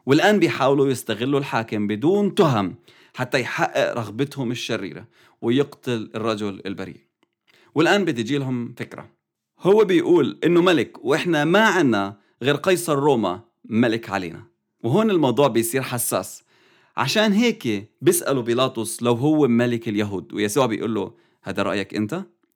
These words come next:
أنت بتفكر إني أنا ملك ولا هم حكوا لك هيك؟" طبعا بيلاطس شايف إنه يسوع مش ملك، وشايف إنه ما بيشكلش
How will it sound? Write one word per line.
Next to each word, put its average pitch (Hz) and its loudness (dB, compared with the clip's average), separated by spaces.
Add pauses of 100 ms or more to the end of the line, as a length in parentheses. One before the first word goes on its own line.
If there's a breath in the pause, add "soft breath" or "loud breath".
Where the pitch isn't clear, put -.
(520)
أنت 214 4
بتفكر 135 -4
إني 101 0
أنا 104 -2
ملك 110 -6
ولا 220 4
هم 240 6
حكوا 220 0
لك 143 0
هيك؟" - -16 (520)
طبعا 143 4
بيلاطس 143 0
شايف 170 2
إنه 107 -2
يسوع 110 -2
مش 123 -4
ملك، 107 -2
وشايف 151 0
إنه 147 2
ما 127 0
بيشكلش 147 -4